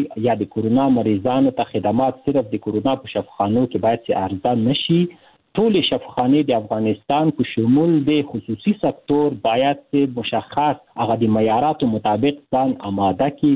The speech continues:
تر څو د کورونا مریضانو ته خدمات عرضه کړي. نو دا خو دا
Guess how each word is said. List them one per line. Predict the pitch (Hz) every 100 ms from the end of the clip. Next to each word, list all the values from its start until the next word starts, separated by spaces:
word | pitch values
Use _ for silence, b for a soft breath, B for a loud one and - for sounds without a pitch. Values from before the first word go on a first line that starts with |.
| -
تر | 110 - -
څو | 147 135
د | 110
کورونا | 104 104 113 131 131 131
مریضانو | 104 98 92 123 123 135 131 123 123
ته | 120 -
خدمات | 95 92 104 117 - 98
عرضه | 95 92 101 92
کړي. | 82 - b b b
نو | 131
دا | 143 180
خو | 175
دا | 156